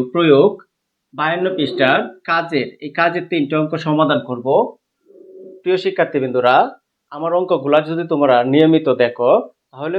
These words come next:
তোমাদের অঙ্ক নিয়ে আর কোনো সমস্যা থাকবে না ইনশাল্লাহ। তাহলে চলো আমরা ক্লাসটি শুরু করি। এখানে দেখো, এক নংটা কি বলছে, সূত্রের সাহায্যে ফাইভ এক্স প্লাস সেভেন ওয়াই ও ফাইভ এক্স মাইনাস সেভেন ওয়াই এর গুণফল নির্ণয় করো।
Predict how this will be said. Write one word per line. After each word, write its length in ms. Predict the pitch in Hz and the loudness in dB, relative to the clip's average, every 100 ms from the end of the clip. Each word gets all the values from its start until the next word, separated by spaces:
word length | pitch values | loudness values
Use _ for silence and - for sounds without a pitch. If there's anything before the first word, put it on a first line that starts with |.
| 190 | -6
তোমাদের 340 | 170 175 190 196 175 | -2 0 0 0 0
অঙ্ক 160 | 170 170 165 | 0 0 2
নিয়ে 140 | 151 | 2
আর 60 | 131 139 | 0 -2
কোনো 180 | 147 220 - _ | 0 0 -2 _
সমস্যা 320 | 160 156 151 127 | -6 -6 -6 -8
থাকবে 220 | 120 107 117 | -8 -8 -10
না 60 | |
ইনশাল্লাহ। 460 | 120 120 117 95 - - | -10 -8 -10 -12 -16 -16
তাহলে 180 | 135 135 135 | -14 -10 -4
চলো 140 | 139 156 | 0 0
আমরা 140 | 151 151 | 0 -2
ক্লাসটি 280 | 123 - 127 | -2 -4 -8
শুরু 160 | 139 135 135 | -4 -4 -4
করি। 220 | 123 127 240 - _ _ _ _ _ _ _ _ _ _ _ | -8 -6 -8 -10 _ _ _ _ _ _ _ _ _ _ _
এখানে 240 | 151 170 185 | -10 -6 -2
দেখো, 160 | 175 - 165 | -2 0 0
এক 60 | 180 | 0
নংটা 240 | 196 185 - | -2 -2 -2
কি 80 | 170 139 | 0 2
বলছে, 240 | 131 139 139 220 208 | 2 0 -2 -2 -6
সূত্রের 360 | - 202 214 208 | -4 -2 0 0
সাহায্যে 460 | 202 143 127 135 135 - - - | 2 2 0 0 2 2 -2 -8
ফাইভ 220 | 139 160 185 | -6 -4 -6
এক্স 140 | - - | -6 -12
প্লাস 200 | 160 151 151 | -10 -10 -6
সেভেন 260 | 165 160 131 | -6 -4 -2
ওয়াই 200 | 127 185 247 _ _ _ _ _ _ | 0 0 -4 _ _ _ _ _ _
ও 100 | 143 151 214 - _ - | -12 -10 -10 -14 _ -10
ফাইভ 220 | 139 147 165 | -8 -6 -6
এক্স 180 | 185 165 | -6 -2
মাইনাস 240 | 156 160 160 | 0 -2 0
সেভেন 260 | 170 160 135 | 0 2 0
ওয়াই 180 | 123 143 175 143 | 0 -2 -4 -4
এর 100 | 143 143 - 151 | -4 -4 -14 -10
গুণফল 380 | 175 185 147 127 | -8 -8 -6 -4
নির্ণয় 280 | 131 139 139 110 | -2 -4 -6 -8
করো। 160 | - | -14